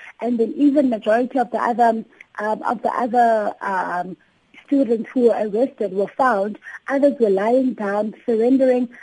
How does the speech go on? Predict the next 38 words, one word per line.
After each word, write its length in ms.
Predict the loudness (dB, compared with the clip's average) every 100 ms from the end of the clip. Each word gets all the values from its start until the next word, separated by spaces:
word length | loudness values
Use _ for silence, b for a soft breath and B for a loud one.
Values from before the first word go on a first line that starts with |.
| B -4
Others 240 | 0 0 0
were 80 |
walking 460 | 2 2 2 0 -4
home 520 | -2 0 0 0 -2
and 160 | -4 -4
everything 400 | -4 -4 -4 -2
of 140 | -2
that 240 | -4 -4 -4
sort. 220 | -6 -4
So 220 | -2 -2 -2 B -6
it 180 | -4 4
seems 220 | 6 8
there 260 | 8 4 0
is 60 |
a 80 | 0
rumor 480 | 0 0 2 0 -2 B -6
that 180 | -4 0
there 160 | 2
has 140 | 2 -2 -2
been 160 | -4
a 40 | -2
list 300 | -2 -4 -4 -6
that 160 | -6 -4
was 160 | -8 -2
sent 220 | 0 0 -2
out 240 | -6 -6 -6
to 100 | -2
the 100 | -2
police 380 | -4 -8 -6 -8 -10
station 520 | -8 -8 -8 -10 -10 -4
from 260 | 0 2
the 140 | 2 -2
U 140 | -6
P 160 | -10 -10
management 640 | -8 -8 -10 -12 -12 -12 -14 B B
that 200 | -12 -8
says 200 | -10 -8
that 160 | -10